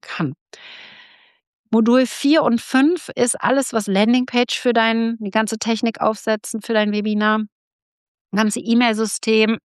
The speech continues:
<clears throat> Newsletter, alles einrichten, dass das alles miteinander funktioniert.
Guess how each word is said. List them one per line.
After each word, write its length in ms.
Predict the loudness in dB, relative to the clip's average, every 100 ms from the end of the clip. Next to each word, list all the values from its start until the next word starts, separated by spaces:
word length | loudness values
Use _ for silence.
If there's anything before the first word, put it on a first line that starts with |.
| -16
<clears throat> 460 | -16 -2 0 0
Newsletter, 580 | -2 -2 0 0 2 0
alles 240 | 0 -2 -2
einrichten, 560 | -2 0 -2 -2 -2
dass 100 | -4
das 160 | -4 -8
alles 400 | -4 -2 -4 -4
miteinander 560 | -4 0 0 0 0 -2
funktioniert. 720 | -4 -8 -4 -2 2 2 0